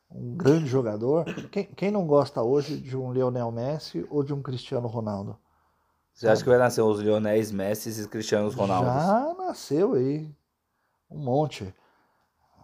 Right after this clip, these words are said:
Speaker 1: né? E, e muita gente foi jogar bola porque viu esses meninos jogarem, como eu fui jogar bola porque assistia a seleção de setenta e achava aquilo muito legal. E outros meninos também.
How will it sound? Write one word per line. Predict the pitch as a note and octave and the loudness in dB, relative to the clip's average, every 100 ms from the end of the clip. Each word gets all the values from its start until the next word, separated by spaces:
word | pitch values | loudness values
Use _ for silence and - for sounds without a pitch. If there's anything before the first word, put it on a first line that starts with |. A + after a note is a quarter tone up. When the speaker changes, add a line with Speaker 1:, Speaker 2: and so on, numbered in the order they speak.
| F#2+ | -18
Speaker 1:
né? | G#2 A#2 C3+ | -10 -6 -4
E, | A#2 A#2 A2+ B2 | -2 -2 -2 0
e | B2+ | 0
muita | D3 E3+ G#3 D4 | 2 0 0 0
gente | D3 C#3 | 0 -2
foi | - C#3 D#3 | 0 2 4
jogar | F3 F3+ D#3 | 4 2 2
bola | B2+ C#3+ | 2 0
porque | F3 - | -2 -8
viu | G#3 G3 | -4 -2
esses | G#3+ A3 A3 | -2 -6 -10
meninos | A#3 B3+ G#3 G#3 G3+ | -10 -6 -2 -2 0
jogarem, | G3+ A#3 E3 D3 A#2+ | 0 2 2 0 -2
como | C3+ C#3+ E3+ F3 F3+ C#3 | -6 -4 -4 -2 -4 0
eu | C#3 D#3 F#3+ G#3+ - - _ _ | 4 6 4 0 -8 -20 _ _
fui | _ - D3 | _ -4 0
jogar | E3 E3+ | 2 2
bola | D3 C#3+ F3 | 4 4 2
porque | - B3+ | -4 -14
assistia | - C4 - A#3 | -8 -8 -2 -2
a | |
seleção | A3+ G#3 F#3+ F#3+ | 2 0 0 -6
de | F3+ | -4
setenta | E3+ - E3 F3 | -8 -4 -6 -4
e | |
achava | A3+ - A#3 A3+ | -10 -6 -6 -6
aquilo | - A3 | -6 -4
muito | F#3+ E3+ G3+ | -2 -2 0
legal. | A3 D#3+ D3 - _ _ _ _ _ - | 2 2 0 -6 _ _ _ _ _ -2
E | B2 | 6
outros | B2+ F3 G3 E3+ C#3+ | 8 8 4 -4 -6
meninos | C3+ A2+ C3+ C3+ | -8 -6 -6 -6
também. | - F#2 G2 | -10 -10 -10